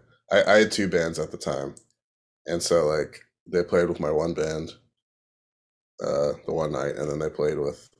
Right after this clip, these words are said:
my other band the next night. And, uh, it was pretty cool. And, like, you know, I met some other people that were doing that, and I was, like, at that time, I was, like, starting to get more serious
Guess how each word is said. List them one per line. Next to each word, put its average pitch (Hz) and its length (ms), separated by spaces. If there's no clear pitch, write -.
my 76 120
other 76 220
band 73 400
the - 60
next - 300
night. 67 220
And, 78 320
uh, 76 380
it 90 60
was 98 120
pretty 120 200
cool. 120 320
And, 90 80
like, 87 240
you 95 80
know, 90 100
I 87 120
met 87 260
some 85 120
other 85 180
people 82 300
that 71 140
were 76 100
doing 80 280
that, 78 160
and 69 100
I 73 60
was, 76 180
like, 71 300
at 87 100
that 104 180
time, 95 300
I 76 100
was, 85 220
like, 76 400
starting 85 320
to 85 80
get 76 240
more 87 200
serious 101 540